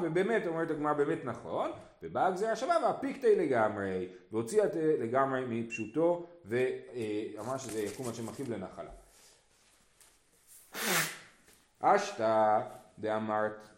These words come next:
קרא בגדול כתיב, אה, אימה בכור ליבם, פשוט לא ליבם.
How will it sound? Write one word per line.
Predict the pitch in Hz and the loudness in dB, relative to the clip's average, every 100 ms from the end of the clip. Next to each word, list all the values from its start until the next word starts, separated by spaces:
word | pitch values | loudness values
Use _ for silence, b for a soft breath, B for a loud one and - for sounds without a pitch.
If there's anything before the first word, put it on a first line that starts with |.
| _ - | _ -12
קרא | 107 110 110 | -4 0 2
בגדול | 110 110 110 113 156 156 | 0 -2 -2 2 2 0
כתיב, | - 113 110 107 - - _ _ _ _ _ _ _ - | -6 -6 -4 -6 -10 -20 _ _ _ _ _ _ _ -4
אה, | 104 104 104 104 101 - - | 0 2 4 2 0 -10 -8
אימה | 131 151 139 120 131 - - - - 107 | -2 2 2 2 2 -2 -16 -20 -14 -8
בכור | 110 - 175 160 | -6 4 6 8
ליבם, | 139 120 101 92 104 110 117 | 8 6 4 4 2 0 -4
פשוט | 113 160 160 | -4 -2 2
לא | 170 | 4
ליבם. | 185 208 202 196 | 6 8 8 4